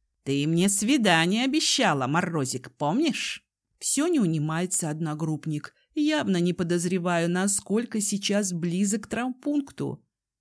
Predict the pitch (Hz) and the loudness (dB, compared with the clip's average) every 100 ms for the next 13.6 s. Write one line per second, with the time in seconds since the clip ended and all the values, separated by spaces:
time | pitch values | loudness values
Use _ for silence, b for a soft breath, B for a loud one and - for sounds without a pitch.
0 | _ - 135 135 143 139 139 131 135 135 | _ -2 -2 0 -2 0 -2 0 0 0
1 | - 208 240 - _ _ _ _ _ _ | 0 0 0 -6 _ _ _ _ _ _
2 | - - 247 262 302 294 - 311 285 226 | -2 2 4 6 6 4 4 4 4 4
3 | 254 220 175 175 170 160 - _ _ - | 4 4 2 2 0 -4 -10 _ _ -6
4 | - 196 175 180 175 196 214 220 - 180 | -2 0 2 2 0 0 2 0 -2 -4
5 | 165 269 - 175 165 165 151 156 170 175 | -2 -2 0 -2 -2 -4 -4 -2 -2 -2
6 | 147 151 135 135 135 135 135 - - 190 | -4 -6 -6 -4 -4 -6 -4 -6 -4 -2
7 | 208 165 131 139 147 - 147 147 - 143 | -2 -4 -4 -4 -4 -4 -6 -10 -8 -6
8 | 139 139 135 135 - _ _ 403 330 220 | -6 -6 -6 -10 -12 _ _ -8 -2 -2
9 | 147 127 - 156 196 302 285 254 240 - | -2 -6 -6 -6 -4 -4 -4 -6 -6 -10
10 | _ - 165 170 175 175 233 226 185 180 | _ -4 -2 -2 0 0 0 -2 -2 -2
11 | 175 170 175 170 - 180 175 190 - 175 | 0 -2 0 -2 -4 -2 0 -2 0 0
12 | 151 - 135 139 - 147 151 147 202 247 | -2 -2 -2 -2 -2 -6 -2 -2 -2 -2
13 | 269 - 277 240 175 | -4 -4 -4 0 -2